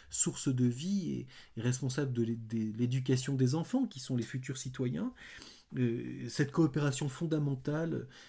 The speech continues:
euh, dans le travail entre celui qui a la compétence et celui qui exécute, ce qu'on appelle classiquement le maître et l'esclave, mais, euh, j'ai souligné combien, euh,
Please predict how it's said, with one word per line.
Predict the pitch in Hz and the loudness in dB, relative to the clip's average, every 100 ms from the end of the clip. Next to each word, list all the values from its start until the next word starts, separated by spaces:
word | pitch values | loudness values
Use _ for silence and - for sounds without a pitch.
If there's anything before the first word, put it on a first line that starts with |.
| - | -10
euh, | 104 | -6
dans | 113 135 | 2 4
le | 147 | 2
travail | 139 139 127 139 160 151 | 0 0 2 2 2 0
entre | 120 120 143 | -2 -2 -2
celui | 131 - 127 139 165 | 0 0 2 0 -4
qui | - 131 127 | -8 -2 0
a | |
la | 123 | 2
compétence | 123 147 131 131 160 160 - | 0 -2 -2 -2 -2 -2 -4
et | |
celui | 127 127 135 | -4 -2 -4
qui | - 123 | 0 0
exécute, | 120 131 143 240 247 131 107 - - - | 2 -2 2 2 2 0 -4 -10 -18 -18
ce | - - | -8 0
qu'on | 127 | 2
appelle | 120 123 139 | 2 2 -2
classiquement | 127 135 139 127 143 | 2 0 0 -2 2
le | 131 | 4
maître | 131 131 | 4 2
et | 131 | -2
l'esclave, | 143 - 202 170 120 | -2 0 2 2 0
mais, | 117 113 - - - | -2 -4 -8 -20 -12
euh, | 139 113 113 | -8 -6 -6
j'ai | 113 117 | -4 -4
souligné | - 135 131 160 165 | -2 0 2 2 0
combien, | 127 127 156 147 | 0 0 0 0
euh, | 110 | -2